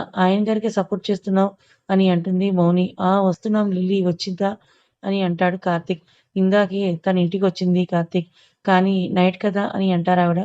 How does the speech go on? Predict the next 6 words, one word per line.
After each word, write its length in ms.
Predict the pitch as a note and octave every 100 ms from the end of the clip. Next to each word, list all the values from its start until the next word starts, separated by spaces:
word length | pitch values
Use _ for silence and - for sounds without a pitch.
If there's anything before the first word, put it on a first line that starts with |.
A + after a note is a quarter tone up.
| -
"ఆ, 100 | F#3+ G3 F#3+ _ _ _
నీ 100 | G3 F#3
కోడలు 440 | F#3 F3 G3+ A3 G#3+ G#3+ _ _ _
కేక్ 260 | - G3 G3+
కొంటున్నట్టుంది 640 | G#3 F#3+ F#3+ F#3 F3+ F3 F3
చూడు" 320 | E3+ F#3+ G#3+